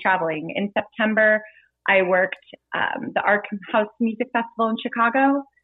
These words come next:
And then the very next weekend, I believe it was, uh, I worked the Country Thunder Festival in Florida. So it's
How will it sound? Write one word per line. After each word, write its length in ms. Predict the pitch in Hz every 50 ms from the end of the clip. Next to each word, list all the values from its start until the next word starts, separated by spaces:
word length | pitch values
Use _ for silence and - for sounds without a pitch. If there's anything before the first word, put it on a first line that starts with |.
| _ _ _ _
And 160 | - 214 208
then 400 | 202 202 190 190 190 185 185 185 180
the 60 | 185
very 240 | 180 208 202 202 202
next 260 | 196 190 185 - _ _ -
weekend, 440 | 190 202 190 190 196 185 185 185 180
I 140 | 175 175 175 175
believe 380 | - 180 175 175 180 175 175 170
it 100 | 175 -
was, 360 | 170 175 175 170 170 170 170 170 - - - -
uh, 280 | 170 170 170 - - - -
I 140 | - 185 180
worked 300 | 170 180 180 180 175 - _ _ _ -
the 100 | 190 180 180
Country 300 | - 190 175 - 180 180 180
Thunder 300 | 180 170 170 170 170 170
Festival 420 | - 151 - - _ _ 170 165 180
in 100 | - -
Florida. 360 | - 170 170 165 151 - - - - - - - - _ _ _ _ _ _ 262 -
So 100 | 233 -
it's 220 | - 226 214 -